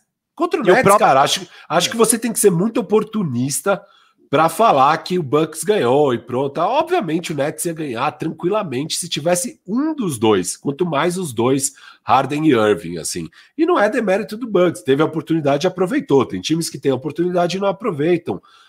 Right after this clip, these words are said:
Speaker 1: Olá, Philadelphia seventy sixers, et cetera e tal. É, cara,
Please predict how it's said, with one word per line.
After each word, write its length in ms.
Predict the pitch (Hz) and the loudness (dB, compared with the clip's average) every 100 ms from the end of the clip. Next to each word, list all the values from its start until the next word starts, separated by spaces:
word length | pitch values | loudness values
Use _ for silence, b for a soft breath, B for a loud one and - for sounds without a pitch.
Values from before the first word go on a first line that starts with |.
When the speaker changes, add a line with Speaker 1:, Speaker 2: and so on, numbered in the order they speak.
| b | b
Speaker 1:
Olá, 600 | 117 139 147 185 147 113 | 0 4 6 6 4 2
Philadelphia 640 | 104 - 143 120 143 147 143 | -2 -4 -4 0 0 0 -4
seventy 380 | 151 143 175 170 | -2 -4 -4 -6
sixers, 760 | - 139 160 107 - 87 80 | 0 4 4 2 -6 -10 -10
et 200 | 104 - | -10 -8
cetera 360 | - 123 131 156 | -4 -4 -6 -10
e 60 | |
tal. 300 | - 120 - b b b _ | -6 -4 -4 b b b _
É, 320 | 104 107 104 | -4 -2 -2
cara, 420 | - 208 113 - | 2 2 2 -4